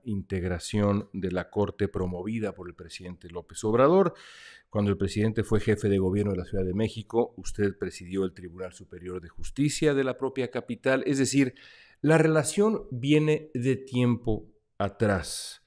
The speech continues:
En este contexto, tal vez pocas personas pueden estar mejor calificadas para explicar qué ocurrió en estos cinco años.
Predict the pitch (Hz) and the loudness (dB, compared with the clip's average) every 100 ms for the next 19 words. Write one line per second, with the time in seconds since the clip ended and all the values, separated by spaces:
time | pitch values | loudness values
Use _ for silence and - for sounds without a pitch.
0 | _ - - _ - 147 202 233 - 220 | _ -20 -20 _ 2 8 10 10 6 -2
1 | 170 131 135 117 - - 156 151 135 123 | -4 -4 -4 -4 -6 -6 -6 -2 -2 0
2 | 123 127 - - _ - 165 165 139 - | 0 -2 -6 -18 _ 4 4 4 -2 2
3 | 107 - 104 98 98 - - 107 104 92 | 0 2 2 2 0 0 4 4 4 0
4 | - 101 101 - - _ - 113 117 - | 2 2 2 -8 -20 _ -6 0 0 2
5 | 135 127 - 113 95 92 - 101 98 98 | -2 0 0 -2 -2 -8 -4 0 2 2
6 | 92 - - 104 90 90 87 - 120 113 | 0 -8 -4 0 0 0 -2 -2 -2 0
7 | - 120 120 139 127 - - _ _ _ | 2 2 6 4 4 -4 -20 _ _ _
8 | - 196 220 214 - 151 135 131 127 131 | -6 2 4 4 2 0 2 2 0 -4
9 | - 107 113 104 - 104 - 104 95 90 | -6 -2 0 -2 -4 -6 -2 -2 -2 -4
10 | 85 80 76 - - | -4 -6 -4 -4 -4